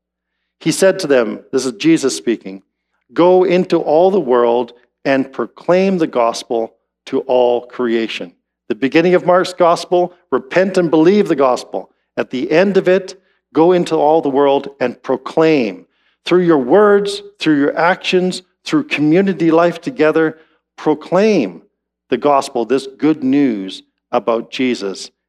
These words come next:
and the opportunity that he brings because of the work that he's completed at the cross and at the resurrection. So this is the gospel story,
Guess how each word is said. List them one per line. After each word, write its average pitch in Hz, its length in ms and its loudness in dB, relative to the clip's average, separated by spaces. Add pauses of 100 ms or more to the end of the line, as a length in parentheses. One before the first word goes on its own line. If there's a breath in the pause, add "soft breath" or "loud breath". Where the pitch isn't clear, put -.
(120)
and 107 160 -6
the 113 120 -8
opportunity 113 600 -6
that 101 140 -8
he 113 160 -14
brings 95 460 -12 (200)
because 175 400 -4
of 151 100 -6
the 147 100 -2
work 135 360 -2
that 135 140 -2
he's 135 200 -6
completed 107 560 -6 (360)
at 127 140 -4
the - 60 -16
cross 113 480 -4 (140)
and 110 100 -10
at 101 120 -12
the 101 80 -12
resurrection. 95 640 -14 (880)
So 180 400 2
this 220 200 2
is 240 100 -2
the 190 100 0
gospel 170 420 0
story, 120 500 -2